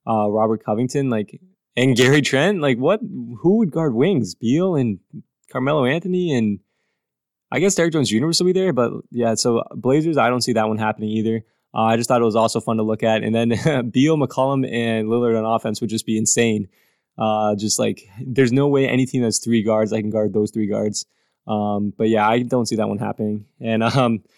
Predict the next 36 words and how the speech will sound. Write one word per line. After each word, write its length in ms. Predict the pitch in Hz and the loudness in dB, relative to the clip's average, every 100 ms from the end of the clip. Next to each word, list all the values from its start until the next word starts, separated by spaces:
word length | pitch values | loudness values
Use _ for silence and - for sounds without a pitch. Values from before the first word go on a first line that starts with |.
| _ - | _ -2
yeah, 120 | 147 | 0
so 140 | 135 | 2
last 220 | 131 151 208 | 2 2 2
team 100 | 185 | 0
I 40 | |
wanna 180 | 139 123 | 2 0
look 140 | 156 | 0
at, 240 | 113 104 107 | 0 0 -2
uh, 220 | 107 104 | -2 0
last 340 | 113 143 147 | 2 0 0
but 320 | 127 113 - - | -2 -2 -4 -6
definitely 240 | 127 139 | -2 0
not 180 | 117 110 | 0 2
least, 360 | 147 120 - - | 2 0 -2 -4
is, 320 | 117 113 107 | 0 0 -2
are 180 | 113 117 | 0 0
the 140 | 110 101 | 0 0
Golden 200 | 123 127 | 0 0
State 140 | 127 | 0
Warriors, 460 | 113 139 110 107 - | 2 2 2 -2 -4
and 220 | 117 117 | -2 0
they 400 | 143 208 226 202 _ _ _ _ _ | 2 2 -2 -6 _ _ _ _ _
have 300 | 170 196 117 101 | 0 0 -2 -10
pretty, 440 | - 151 208 139 - - | -2 0 0 -4 -8 -4
they, 280 | 143 190 135 _ - | -2 -2 -6 _ -4
they're 140 | 139 | -2
probably 220 | - 151 | -2 -2
the 60 | 131 | 0
most 560 | 104 104 120 - - - | 2 0 0 -6 -14 -10
asset-laden 1700 | 107 110 - 113 107 _ _ _ _ _ _ 117 107 110 107 107 107 104 _ _ _ _ _ | -8 -6 -2 -2 -4 _ _ _ _ _ _ -4 -2 0 0 0 -2 -6 _ _ _ _ _
competitive 600 | 107 - 120 110 110 98 | -8 -8 -8 -2 -2 -4
team, 380 | - 113 113 123 | -6 -4 -2 -4
if 520 | - _ _ _ _ | -6 _ _ _ _
that 120 | 107 | -4
makes 200 | 104 101 | -2 -4
sense, 440 | 110 107 107 - | -6 -4 -6 -8